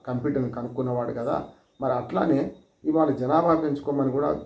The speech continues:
చాలా ముందు జాగ్రత్తగా చెప్తున్నారు అని అనుకోవాలా? లేకపోతే అనవసరంగా మహిళల మనోభావాలు దెబ్బతీస్తూ "మీరు పిల్లల్ని కనడం లేదని" ఆరోపిస్తూ "ఎక్కువ మంది పిల్లల్ని కనండి" అని చెప్పి ప్రోత్సహించే ప్రయత్నం ఎందుకు చేస్తున్నారు? అంటే స్వామి కంటే స్వామి భక్తి, రాజు కంటే రాజభక్తి ఎక్కువ చూపించే క్రమంలో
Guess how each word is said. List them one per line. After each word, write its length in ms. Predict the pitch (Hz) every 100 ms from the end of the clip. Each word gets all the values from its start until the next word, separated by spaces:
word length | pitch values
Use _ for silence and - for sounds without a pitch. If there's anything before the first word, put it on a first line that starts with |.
| -
చాలా 200 | 117 143
ముందు 280 | 123 127 147
జాగ్రత్తగా 360 | 156 139 135 127
చెప్తున్నారు 580 | 123 127 120 117 117 -
అని 100 | 113
అనుకోవాలా? 580 | 113 - 107 107 147 - _ _ _ _
లేకపోతే 480 | - 196 180 180 170
అనవసరంగా 800 | 143 151 175 165 160 160 151 147 - -
మహిళల 300 | 135 139 135
మనోభావాలు 580 | 131 131 127 127 127 120
దెబ్బతీస్తూ 580 | 113 117 113 - - - _ _ _
"మీరు 140 | 135 131
పిల్లల్ని 340 | 135 139 139
కనడం 380 | 135 127 139 131
లేదని" 280 | 127 123 117
ఆరోపిస్తూ 640 | 127 131 127 - 123 123 - _ _
"ఎక్కువ 240 | 139 156 139
మంది 200 | 135 127
పిల్లల్ని 400 | 135 143 139 131
కనండి" 540 | 127 127 120 123 - _ _
అని 100 | 135
చెప్పి 200 | - 139
ప్రోత్సహించే 480 | - 147 - 151 143
ప్రయత్నం 320 | 131 120 123
ఎందుకు 200 | 120 113
చేస్తున్నారు? 360 | 98 - 98 95 _ 131
అంటే 380 | 135 127 180 - _ _ _
స్వామి 280 | 135 151 147
కంటే 260 | 147 139
స్వామి 260 | 139 131 131
భక్తి, 440 | 120 123 - 127
రాజు 320 | 123 120 131 135
కంటే 220 | 127 123
రాజభక్తి 540 | 120 123 117 127 -
ఎక్కువ 160 | - 117
చూపించే 320 | 117 - 120
క్రమంలో 540 | 117 117 151 135 131